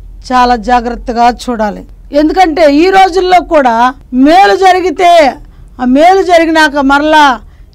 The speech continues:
యేసయ్య గుడే తెలీదు, ప్రార్థనే తెలీదు,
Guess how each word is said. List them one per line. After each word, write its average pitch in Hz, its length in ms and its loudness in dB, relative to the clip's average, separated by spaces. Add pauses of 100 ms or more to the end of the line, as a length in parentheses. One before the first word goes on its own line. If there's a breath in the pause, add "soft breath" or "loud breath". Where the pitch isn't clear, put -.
యేసయ్య 294 500 0
గుడే 294 420 0
తెలీదు, 262 560 -8 (960)
ప్రార్థనే 294 600 0
తెలీదు, 285 540 -4